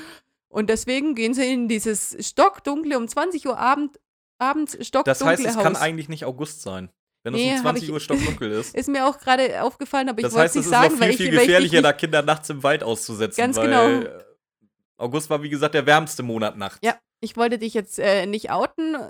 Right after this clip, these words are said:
Speaker 1: aber mir ist es in der Sekunde, in der es wirklich zwanzig Uhr und stockdunkel gesagt habe, ist es mir auch aufgefallen, ja.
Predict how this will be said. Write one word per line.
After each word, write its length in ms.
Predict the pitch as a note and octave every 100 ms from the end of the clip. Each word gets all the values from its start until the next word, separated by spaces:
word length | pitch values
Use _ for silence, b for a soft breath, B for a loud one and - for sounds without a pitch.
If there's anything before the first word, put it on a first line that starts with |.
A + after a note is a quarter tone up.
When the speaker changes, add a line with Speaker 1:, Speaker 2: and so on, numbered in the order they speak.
| -
Speaker 1:
aber 240 | - A3+
mir 240 | A3+ B3 C4
ist 120 | C4
es 120 | A#3
in 120 | A#3
der 460 | G3+ A3+ B3+ - -
Sekunde, 440 | - A3 C4 C4
in 180 | A#3+ A3
der 120 | G#3
es 140 | F#3+ -
wirklich 220 | G3+ G#3+
zwanzig 400 | - G#3 A#3 -
Uhr 160 | A3+ A#3
und 120 | G#3+
stockdunkel 460 | G#3 - A3+ A3+ G3+
gesagt 300 | G3+ G3 G#3
habe, 120 | -
ist 40 | F3+
es 100 | F#3
mir 180 | F#3
auch 100 | D#3+
aufgefallen, 420 | E3+ - F3+ E3 E3
ja. 120 | D3+